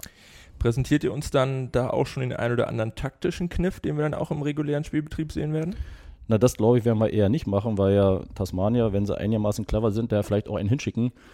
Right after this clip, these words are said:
Speaker 2: Äh, von daher sollten wir dann noch nicht alle Karten auf den Tisch legen, sondern schon gucken, dass wir vielleicht das eine oder andere Mal noch probieren, vielleicht mal vorne drauf gehen, uns dann vielleicht doch wieder ein bisschen zurückfallen lassen, aber dass wir komplett so, äh, anlaufen oder das spielen, was wir dann gegen Tasmania,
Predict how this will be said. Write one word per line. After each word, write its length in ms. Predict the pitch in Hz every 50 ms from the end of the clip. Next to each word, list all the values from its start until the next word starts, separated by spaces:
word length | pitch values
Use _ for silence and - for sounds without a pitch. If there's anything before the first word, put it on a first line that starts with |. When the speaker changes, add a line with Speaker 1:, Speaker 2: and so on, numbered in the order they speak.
| - - - _ -
Speaker 2:
Äh, 260 | 104 104 101 98 92
von 120 | - 98 92
daher 220 | 92 95 104 101
sollten 240 | 92 98 113 - 110
wir 60 | 107
dann 120 | 101 104
noch 120 | 101 101 101
nicht 180 | 131 131 -
alle 140 | 95 95 95
Karten 300 | - - 92 95 - 101
auf 100 | 92 -
den 80 | 104 -
Tisch 200 | - 107 104 -
legen, 220 | 104 104 104 104
sondern 380 | - 95 98 101 98 98 95 -
schon 280 | - 101 107 107 104
gucken, 300 | - - 113 - 127 117
dass 160 | 98 101 - -
wir 80 | 98
vielleicht 300 | - - 98 98 98 -
das 120 | 90 92 -
eine 200 | - 98 98 98
oder 80 | 85
andere 160 | 98 98 95
Mal 140 | 95 92 95
noch 220 | 92 92 92 - -
probieren, 540 | - 95 85 90 117 135 139 143 143 139 - - - - - - -
vielleicht 280 | - 98 101 101 -
mal 60 | 98 95
vorne 280 | - 95 95 95 87
drauf 260 | - - 101 117 -
gehen, 160 | - 123 120 -
uns 160 | 101 104 -
dann 140 | - 98 -
vielleicht 240 | - 98 95 -
doch 100 | 120 107
wieder 160 | 117 113 113 104
ein 80 | 101
bisschen 240 | 101 101 - - 101
zurückfallen 420 | - 98 104 107 - - 113 104
lassen, 280 | 101 101 95 - 104 -
aber 240 | - 90 92 95 92
dass 200 | - 95 - -
wir 80 | 98
komplett 420 | 92 - 98 90 - - 107 - -
so, 360 | - 104 107 117 117 - - _ _ - -
äh, 160 | - 95 98 -
anlaufen 560 | - 104 113 107 107 107 110 104 113 110 -
oder 180 | - 95 90
das 220 | 87 - 113 - -
spielen, 320 | - - 110 107 107 101
was 160 | 98 - -
wir 60 | 104 98
dann 160 | 101 101 92
gegen 160 | 95 95 92
Tasmania, 500 | - 92 - - 85 92 101 104 101